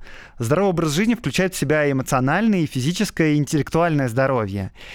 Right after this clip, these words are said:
И они занимаются всем этим с две тысячи одиннадцатого года, и два последних года получают премию как лучшее зож комьюнити. Можно заниматься в залах в Питере и Москве, можно с помощью онлайн-программ на сайте.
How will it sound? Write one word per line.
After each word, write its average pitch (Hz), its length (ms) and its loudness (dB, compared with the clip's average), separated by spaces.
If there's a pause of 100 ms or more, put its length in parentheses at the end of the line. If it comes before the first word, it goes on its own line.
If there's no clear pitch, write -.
(140)
И 117 160 0
они 120 220 2
занимаются 180 440 0
всем 156 220 0
этим 127 220 -2
с 110 60 -6
две 131 120 0
тысячи 196 280 -2
одиннадцатого 156 500 0
года, 131 420 2
и 101 80 0
два 110 160 0
последних 170 460 0
года 180 240 0
получают 156 400 0
премию 170 420 2
как 135 260 -2
лучшее 156 440 2
зож 131 380 0
комьюнити. 127 800 0 (720)
Можно 196 300 2
заниматься 170 460 0
в 120 40 -2
залах 139 280 0
в - 60 -20
Питере 143 340 2
и 123 40 2
Москве, 123 580 0
можно 196 340 0
с - 20 -4
помощью 190 380 0
онлайн-программ 156 720 2
на 151 100 0
сайте. 107 500 -2